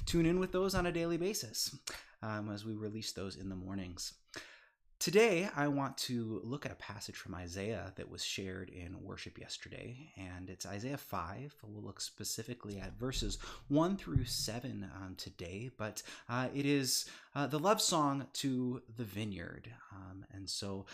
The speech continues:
let's take a look at that. If you want to read along, I'm Isaiah f-, chapter five, verses one through seven. "Let me sing a song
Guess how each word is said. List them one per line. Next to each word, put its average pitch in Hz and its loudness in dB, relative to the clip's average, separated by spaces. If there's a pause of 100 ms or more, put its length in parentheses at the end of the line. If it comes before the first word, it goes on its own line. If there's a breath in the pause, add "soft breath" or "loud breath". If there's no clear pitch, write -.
(160 loud breath)
let's - 4
take 196 6
a - 8
look 180 6
at 214 4
that. 214 6
If 247 -2
you 185 4
want 156 6
to 156 6
read 165 4
along, 185 4
I'm 135 4
Isaiah 123 2
f-, - -6
chapter 143 -2
five, 147 0
verses 135 -2
one 117 0
through 131 -4
seven. - -2 (1500 soft breath)
"Let 143 2
me 180 6
sing - 4
a 151 2
song 117 0